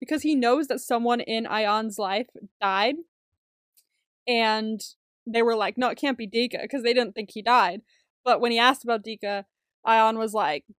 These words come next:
just completely silent and looked super depressed after he mentioned him, and then just said, "Gotta go." And then I was, so I'm like, I wonder if Ak picked up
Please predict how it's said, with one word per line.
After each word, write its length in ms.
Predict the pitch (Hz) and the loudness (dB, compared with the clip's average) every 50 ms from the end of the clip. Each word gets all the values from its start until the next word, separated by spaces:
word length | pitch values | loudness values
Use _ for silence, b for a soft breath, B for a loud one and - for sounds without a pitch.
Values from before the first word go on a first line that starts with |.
| _ _ - | _ _ -4
just 300 | 247 247 - - _ - | -4 -4 -4 -4 _ -4
completely 480 | - 262 226 - 233 226 226 - 247 | -4 -4 -2 -2 -4 -4 -4 -4 -8
silent 460 | 233 - 240 220 220 226 220 233 214 - | -6 0 2 2 2 2 0 -2 -4 -2
and 140 | 226 233 233 | -2 -2 0
looked 240 | 226 226 220 - | 0 0 -2 -4
super 480 | - - - - - 269 254 233 254 240 | -6 -10 -8 -4 -2 0 2 4 4 4
depressed 440 | 233 226 214 277 233 226 254 - - | 4 4 4 4 4 4 4 4 6
after 300 | 254 247 - - - 277 | 6 6 6 4 2 0
he 100 | 269 254 | 2 2
mentioned 380 | 233 226 233 233 - 254 254 | 2 0 0 -2 -2 0 2
him, 240 | 254 262 269 294 339 359 _ - | 2 2 2 2 -2 -6 _ -10
and 140 | - 226 | -8 -4
then 160 | 226 226 226 220 | -2 -2 -2 -4
just 160 | 208 240 - | -6 -8 -6
said, 220 | - 208 - 214 - | -6 -8 -6 0 2
"Gotta 200 | 311 330 330 302 | 4 4 4 4
go." 280 | 247 233 214 220 226 - | 4 4 2 2 0 0
And 140 | - 247 254 | -2 -2 0
then 160 | 262 262 254 | 0 0 0
I 120 | - - 240 | 0 0 0
was, 240 | 247 262 247 220 - - - | 0 0 -4 -8 -10 -8 -4
so 100 | - 240 | -2 0
I'm 100 | 233 240 | 0 0
like, 200 | 233 220 214 - | -2 -2 -4 -4
I 100 | - - | -2 -2
wonder 200 | 233 247 277 294 | 0 0 2 0
if 100 | 339 285 | 0 0
Ak 240 | - - 220 226 _ - | 2 0 0 0 _ -6
picked 240 | - 220 - - | -8 -8 -6 -4
up 180 | 220 208 202 _ | -6 -6 -6 _